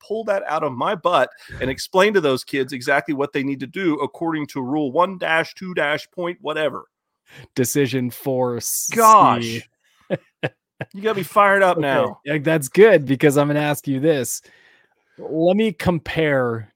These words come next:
Speaker 2: two examples here of what's more offensive, what's a, a, a, a deeper, uh, blow against the validity of a golf score. You're on the eighth hole.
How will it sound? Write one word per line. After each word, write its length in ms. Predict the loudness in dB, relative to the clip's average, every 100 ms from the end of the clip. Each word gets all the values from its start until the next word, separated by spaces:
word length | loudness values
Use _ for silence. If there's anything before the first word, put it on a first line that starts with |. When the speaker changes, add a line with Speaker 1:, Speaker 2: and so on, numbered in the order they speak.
| -2
Speaker 2:
two 220 | 2 4
examples 580 | 2 -2 -4 -4 -8 -8
here 200 | -8 -8
of 60 |
what's 200 | -8 -8
more 340 | -8 -6 -6 -8
offensive, 680 | -10 -12 -12 -10 -12 -12
what's 220 | -10 -8 -6
a, 200 | -8 -10
a, 320 | -12 -10 -12 -10
a, 140 | -12 -10
a 100 | -14
deeper, 840 | -14 -8 -4 -2 -2 -4 -4 -6 -12 _ _ _ _ _ _ _ _ _
uh, 540 | -8 -6 -4 -6 -8 -10 -14 _ _ _ -20
blow 680 | -8 0 4 4 4 0
against 640 | -2 -4 -2 0 -2 -4 -4
the 420 | -4 -2 -4 -6 -10
validity 720 | 0 2 2 0 0 0 0
of 80 | 0
a 80 | -2
golf 320 | -4 -6 -6
score. 520 | -8 -8 -10 -10 -16 _ _ _ _ _
You're 200 | 4 4
on 80 | 4
the 120 | 0
eighth 300 | 0 0 0
hole. 580 | 4 4 4 0 -8 -14